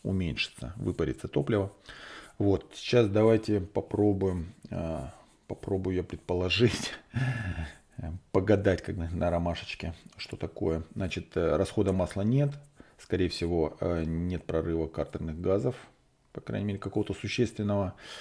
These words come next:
Это, возможно, фильтр, но слишком высокое для фильтра. Я бы, честно говоря, предположил из вариантов, что это проблема с катализатором. То есть,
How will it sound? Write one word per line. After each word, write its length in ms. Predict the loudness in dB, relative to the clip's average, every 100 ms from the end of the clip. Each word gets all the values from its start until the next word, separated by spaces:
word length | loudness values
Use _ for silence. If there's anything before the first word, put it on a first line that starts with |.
| -16 -10 2
Это, 340 | 2 6 6
возможно, 640 | 8 8 6 4 2 0 -2
фильтр, 540 | 2 2 4 4 4
но 400 | 4 6 6 4 -6
слишком 500 | 0 2 2 0 -2
высокое 460 | -2 -2 0 0
для 180 | 0 -2
фильтра. 380 | 0 -2 -2 -2
Я 200 | 2 2
бы, 160 | 2
честно 340 | 0 -2 -4 -2
говоря, 220 | 2 2
предположил 680 | 0 -2 0 2 2 2 4
из 140 | 2
вариантов, 540 | 2 4 4 4 -2 -4
что 520 | -12 -6 -2 0 0 -2
это 300 | -2 -2 -4
проблема 460 | -2 0 2 0 -2
с 60 |
катализатором. 840 | -4 -2 0 0 0 0 -2 -6 -8 -16 _ _
То 100 | -6
есть, 240 | -6 -8